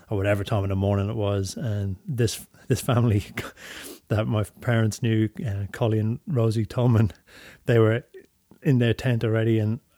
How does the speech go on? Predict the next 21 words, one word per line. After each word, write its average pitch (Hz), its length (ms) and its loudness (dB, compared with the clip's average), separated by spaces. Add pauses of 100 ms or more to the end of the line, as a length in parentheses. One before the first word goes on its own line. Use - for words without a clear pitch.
somewhere 127 540 4
on 113 200 0
the 117 80 6
<laughs> - 20 6
way - 140 -2 (140)
home, 117 520 0 (420)
me 123 220 4
and 113 100 4
my 107 80 2
brother 117 460 2
ended 113 260 0
up - 60 -12
getting, 107 380 -6
uh, 98 280 -4 (180)
some 107 240 -2
police 117 380 0
tape. - 300 -6 (800)
So 110 280 2 (480)
<laughs> - 500 -18
at, 95 100 0
like, 90 220 -4